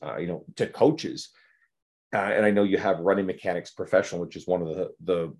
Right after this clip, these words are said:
the outlets that you do that through. And yet there, I alluded to this earlier, there are relatively few that I'm aware of fitness professionals who are teaching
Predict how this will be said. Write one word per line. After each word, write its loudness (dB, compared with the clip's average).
the -2
outlets 0
that -8
you -12
do 0
that 6
through. -6
And 4
yet 6
there, 6
I 4
alluded 2
to 0
this -6
earlier, 2
there -2
are -2
relatively 2
few -2
that 0
I'm 2
aware 0
of -6
fitness 0
professionals -4
who 0
are 2
teaching -4